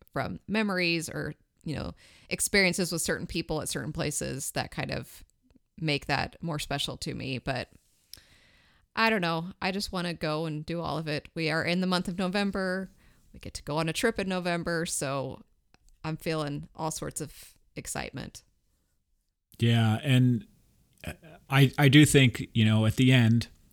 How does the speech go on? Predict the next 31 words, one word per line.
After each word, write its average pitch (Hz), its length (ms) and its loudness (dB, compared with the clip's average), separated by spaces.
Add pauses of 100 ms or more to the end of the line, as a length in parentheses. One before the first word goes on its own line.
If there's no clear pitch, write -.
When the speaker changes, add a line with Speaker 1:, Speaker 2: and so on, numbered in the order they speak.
(100)
Speaker 2:
there's 117 180 8
nothing 123 320 6
I 104 120 4
hate 90 360 0
about 101 320 2
the 101 60 0
Magic 95 340 -2
Kingdom, 90 340 -4 (260)
right? 104 340 4
Speaker 1:
<laughs> - 20 -20 (1080)
Speaker 2:
Like, 120 140 8
none 147 200 12
of 165 80 12
the 143 60 8
things 147 260 10
that 135 120 8
I 120 100 10
mentioned 120 640 8 (720)
e-, - 140 -6 (200)
even 135 300 12
remotely 120 720 10
rise 110 380 8
to 117 80 2
the 107 80 6
level 101 400 6
of, 95 200 4
"Oh, 110 140 4
I 101 140 6
hate 101 260 6
that." 92 320 0
Like, 101 420 0